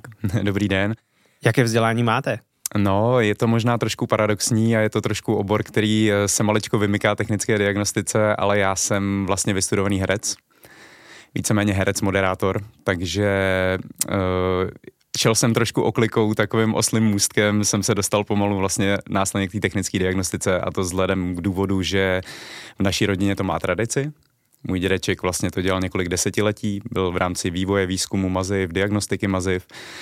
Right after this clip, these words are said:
Speaker 1: a vlastně měl, teda založil firmu Trifo Service a v jeden moment nastala taková situace, že prostě někoho potřebovali, tak jsem do toho skočil rovnýma nohama a všechno se naučil v průběhu,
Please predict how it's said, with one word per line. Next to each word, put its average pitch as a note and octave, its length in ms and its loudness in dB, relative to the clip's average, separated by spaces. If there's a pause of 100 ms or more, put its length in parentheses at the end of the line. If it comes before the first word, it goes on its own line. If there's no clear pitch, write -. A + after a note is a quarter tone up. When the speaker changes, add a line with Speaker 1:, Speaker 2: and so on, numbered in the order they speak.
(340)
Speaker 1:
a F2+ 300 2
vlastně F#2 320 0
měl, F#2 300 0
teda F#2+ 200 0
založil F#2+ 320 0
firmu F#2+ 280 0
Trifo F#2 240 -4
Service F#2+ 640 -2
a F#2 380 0 (120)
v G#2 80 -4
jeden A2 220 2
moment A2 360 0
nastala G#2+ 360 0
taková G#2 300 0
situace, G2+ 440 -2
že G2 120 0
prostě - 300 -4
někoho G2+ 300 -2
potřebovali, G2+ 720 0 (600)
tak G2 140 0
jsem G#2 140 0
do F#2+ 80 0
toho G2+ 180 0
skočil G#2 340 0
rovnýma G2 340 0
nohama F#2+ 400 0
a G2 40 -2
všechno F#2+ 280 -4
se G2+ 120 -2
naučil F#2 640 0
v - 180 -20
průběhu, F#2+ 520 0